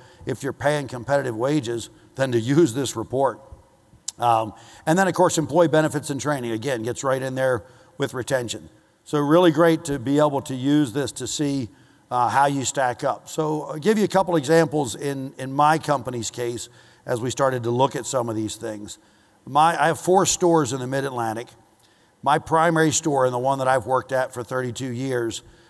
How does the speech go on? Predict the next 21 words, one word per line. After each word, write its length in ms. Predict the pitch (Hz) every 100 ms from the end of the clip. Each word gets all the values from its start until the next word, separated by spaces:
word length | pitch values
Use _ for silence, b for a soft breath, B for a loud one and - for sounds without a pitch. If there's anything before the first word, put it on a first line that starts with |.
| b
my 120 | 113
flagship 580 | 113 127 123 120 139 131
store, 500 | - 127 117 113 104 - _ _ _ b b -
we've 240 | 156 165
never 260 | 165 190 175
had 180 | 170
a 40 | 175
problem 420 | 151 175 190 143
with 140 | 123
turnover 420 | - 156 139 113 107
before 480 | 95 - 107 76 - _ _ _ _ -
until 400 | 113 123 135 127
the 100 | 117
pandemic 580 | 127 123 117 127 127 -
hit 240 | 123 123 - _
and, 160 | 107 110
and 160 | 117 113
some 180 | - 120
other 180 | 120 120
issues. 500 | 123 - 117 104 - b b b -
Um, 420 | 135 131 123 110